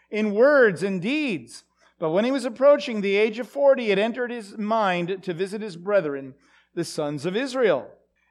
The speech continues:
And when he saw one of them being treated unjustly, he defended him and took vengeance for the oppressed by striking down the Egyptian." Now, they knew this. He's not telling them,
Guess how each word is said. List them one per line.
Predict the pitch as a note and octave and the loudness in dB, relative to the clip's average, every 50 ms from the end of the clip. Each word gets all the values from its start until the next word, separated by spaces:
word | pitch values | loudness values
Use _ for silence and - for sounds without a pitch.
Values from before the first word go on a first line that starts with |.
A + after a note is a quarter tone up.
| _ - | _ -2
And | F3+ F3+ F#3 G3 | 0 0 2 2
when | G#3 A3 G#3 | 2 2 2
he | G#3 G#3+ G#3+ | 2 0 -2
saw | - - - - C4+ C4+ D4+ D4 C4 A3 G3 | -4 -6 -8 -2 0 2 4 6 6 6 6
one | F3+ E3+ F#3 G#3+ A#3 C4 | 4 4 4 4 4 4
of | C4 G#3+ | 2 2
them | F#3+ F3+ F3 F3+ | 2 0 0 0
being | F3 E3+ E3 D#3+ E3 | -2 -4 -4 -4 -8
treated | E3 - - A#3 B3 A#3+ A3 G3 F3+ F3+ - | -10 -12 -12 -10 -8 -4 -2 -2 -2 -2 -4
unjustly, | G3 E3+ E3+ D#3 B2 E3+ A3 C#4 C#4+ C#4+ - - E3 D3+ D3+ D3+ D#3+ D3+ _ _ _ _ _ _ | -4 -4 -4 -4 -4 -2 -2 -2 -2 -4 -8 -10 -8 -6 -6 -6 -8 -12 _ _ _ _ _ _
he | - B3 B3+ | -4 -4 -2
defended | A3+ B3 - - - D4 E4 F4+ F#4 F#4 C4 | -2 -4 -6 0 2 4 4 4 2 2 2
him | G#3 F3+ F3 | 2 0 0
and | F3+ | -2
took | - B3+ A3+ | -4 -6 -8
vengeance | F3+ E3 E3 A3+ C#4 F4 F#4+ F4+ C4 A#3 F#3+ F3 - - | -8 -2 2 2 2 2 0 -2 -4 -4 -4 -4 -6 -8
for | - G3+ | -8 -4
the | F3+ F#3+ F#3 | -2 0 0
oppressed | F3 - - - A#3 A3 F#3+ D#3+ - - - - _ _ _ _ _ _ | -2 -4 -4 0 2 2 2 0 -2 -8 -16 -20 _ _ _ _ _ _
by | A3+ A#3 A#3 | 0 0 0
striking | - - - - B3+ C4 C4 C#4 C#4 C4 | 0 -4 0 2 2 2 2 0 -2 0
down | C4 B3+ B3+ C4+ C4+ | 2 2 2 2 2
the | C4 C4+ C#4 | 0 -2 -4
Egyptian." | C4+ G3+ B3+ E4 D#4+ - - A3 G#3+ | -4 -4 -6 -6 -6 -6 -6 -4 -2
Now, | A#3+ C4 | 0 0
they | B3+ D4 E4+ G4+ G#4+ | 0 0 -2 -4 -6
knew | G4+ G4+ A4+ A#4 A#4+ A4+ G4 | -4 -2 2 4 4 4 4
this. | A#3+ E3 B2 - - | 2 0 -2 -6 -10
He's | - C4+ B3 - | -12 -12 -8 -6
not | G4 B4 B4 - | -4 -4 -4 -2
telling | - D4 D4+ C#4+ C4+ C4 B3 A#3 | 0 2 2 4 4 2 2 2
them, | G#3+ G#3 G3 F#3+ F#3 | 0 0 0 -2 -6